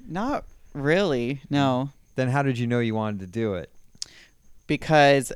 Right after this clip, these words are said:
Speaker 1: it was more of, like, uh, I
Speaker 2: You
Speaker 1: like,
Speaker 2: just wanted to
Speaker 1: I
Speaker 2: be
Speaker 1: like the
Speaker 2: slutty?
Speaker 1: attention.
Speaker 2: <laughs>
Speaker 1: I like the slutty attention that I
Speaker 2: Yeah.
Speaker 1: get from, from s-,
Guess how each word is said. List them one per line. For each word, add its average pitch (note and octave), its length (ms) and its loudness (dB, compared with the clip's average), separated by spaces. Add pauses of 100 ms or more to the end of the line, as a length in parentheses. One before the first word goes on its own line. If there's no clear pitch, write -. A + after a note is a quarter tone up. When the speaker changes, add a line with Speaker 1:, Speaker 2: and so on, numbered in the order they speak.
Speaker 1:
it C#3+ 140 -2
was D3 160 -6
more C#3 320 0
of, B2 160 -2
like, A#2 340 -2
uh, A2+ 440 -2 (400)
I C3+ 40 -2
Speaker 2:
You C3 40 2
Speaker 1:
like, C3 80 2
Speaker 2:
just - 80 -4
wanted A#2 160 0
to C3 60 2
Speaker 1:
I - 20 4
Speaker 2:
be C3+ 60 2
Speaker 1:
like C3+ 120 2
the A#2+ 80 -2
Speaker 2:
slutty? A2 120 0
Speaker 1:
attention. B2+ 680 -4
Speaker 2:
<laughs> A2 80 -14
Speaker 1:
I - 60 -2
like B2+ 120 -2
the B2+ 80 -8
slutty B2 320 0
attention B2 320 -2
that B2 60 0
I A#2+ 40 0
Speaker 2:
Yeah. A2 60 -2
Speaker 1:
get F#2 140 -2
from, A#2+ 220 -8 (100)
from A#2+ 200 -2
s-, - 320 -14